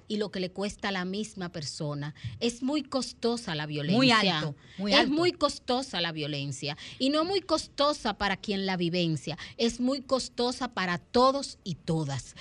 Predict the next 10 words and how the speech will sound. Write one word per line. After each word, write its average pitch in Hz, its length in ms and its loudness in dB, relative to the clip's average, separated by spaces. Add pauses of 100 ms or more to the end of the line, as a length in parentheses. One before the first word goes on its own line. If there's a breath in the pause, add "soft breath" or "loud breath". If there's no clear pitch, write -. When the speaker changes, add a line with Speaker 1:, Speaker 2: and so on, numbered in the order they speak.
(120 loud breath)
Speaker 1:
Por 226 220 4
eso 220 180 0
es 269 120 -6
que 277 80 2
es 262 140 -2
un 240 120 2
delito 202 460 0
de 160 100 0
orden 165 320 0
público. 147 680 -2